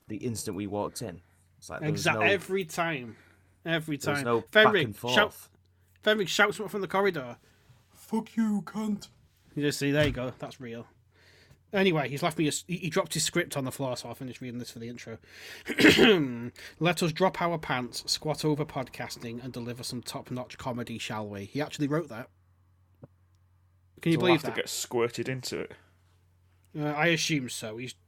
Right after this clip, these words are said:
Speaker 2: he's making a crude metaphor, Stu. That's what he's doing. <clears throat> And he also says, "Don't forget to check out our, check, check us out, sorry, on Patreon for the Drip Tray episodes, which are also available in the Cephalopod Marketplace."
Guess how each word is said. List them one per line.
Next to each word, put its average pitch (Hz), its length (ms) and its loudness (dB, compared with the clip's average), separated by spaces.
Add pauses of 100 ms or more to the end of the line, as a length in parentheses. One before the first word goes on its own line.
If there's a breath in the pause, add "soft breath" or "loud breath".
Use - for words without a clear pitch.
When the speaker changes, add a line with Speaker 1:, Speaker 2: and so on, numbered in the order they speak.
(140)
Speaker 2:
he's 180 380 -2
making 165 320 4
a 135 80 -6
crude 135 400 0
metaphor, 120 480 -10
Stu. - 240 -16
That's 123 180 -18
what 123 120 -16
he's 113 80 -18
doing. 110 340 -16
<clears throat> - 60 -20 (680 loud breath)
And - 460 6
he 190 60 8
also 180 200 6
says, 160 80 4
"Don't 180 180 6
forget 170 200 2
to - 60 -12
check - 280 -2
out 151 280 2 (100)
our, 156 240 0 (340)
check, 170 280 -4 (100)
check - 300 0
us 165 80 2
out, 160 280 2
sorry, 131 460 -2
on 147 160 -4
Patreon 165 800 -2 (340 loud breath)
for 165 140 -2
the 151 100 4
Drip 151 300 0
Tray 165 240 0
episodes, 127 720 -4
which 147 180 -10
are 139 80 -4
also 151 380 0
available 147 460 2
in 139 80 0
the 123 40 -4
Cephalopod 196 760 0 (300 loud breath)
Marketplace." 180 1000 2